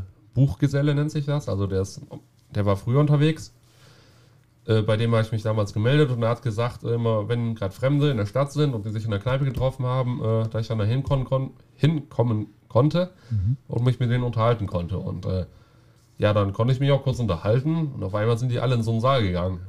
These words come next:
Speaker 1: einen Handwerkssaal nennt man das, und haben dann so interne Sachen bequatscht, aber was genau da vor sich ging, das,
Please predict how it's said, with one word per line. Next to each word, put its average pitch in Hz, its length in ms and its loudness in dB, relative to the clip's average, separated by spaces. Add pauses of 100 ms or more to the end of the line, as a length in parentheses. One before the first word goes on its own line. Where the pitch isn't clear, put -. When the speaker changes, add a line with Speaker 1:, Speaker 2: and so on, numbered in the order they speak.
(120)
Speaker 1:
einen 98 220 -4
Handwerkssaal 90 540 -2
nennt 92 180 -6
man 85 140 -6
das, 98 220 -6
und 98 140 -2
haben 101 180 0
dann 107 140 0
so 104 140 -2
interne 110 320 2
Sachen 107 300 0
bequatscht, 143 420 0 (680)
aber 101 220 2
was 117 200 0
genau 95 280 2
da 143 100 6
vor 151 200 0
sich 156 180 -2
ging, 156 180 0
das, 151 340 -6